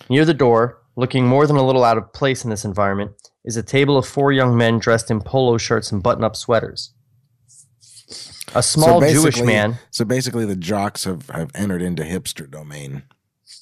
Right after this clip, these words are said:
Speaker 1: Yeah. A small Jewish man, Dominic, approaches Norman and Nikon's table, setting a cup of coffee in front of each of them.
Speaker 2: Norman, Nikon, how you fellas doing tonight?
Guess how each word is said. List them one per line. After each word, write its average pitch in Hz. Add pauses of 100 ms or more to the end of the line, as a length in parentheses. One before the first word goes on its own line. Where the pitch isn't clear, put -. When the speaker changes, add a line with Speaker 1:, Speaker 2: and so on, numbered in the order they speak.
(200)
Speaker 1:
Yeah. 107 (640)
A 120
small 175
Jewish 147
man, 107 (100)
Dominic, 110 (240)
approaches 135
Norman 127
and 117
Nikon's 117
table, 110 (220)
setting 127
a 113
cup 127
of -
coffee 110
in 101
front 104
of 98
each 101
of 90
them. 78 (1600)
Speaker 2:
Norman, 127
Nikon, 120
how 110
you 127
fellas 139
doing 147
tonight? 131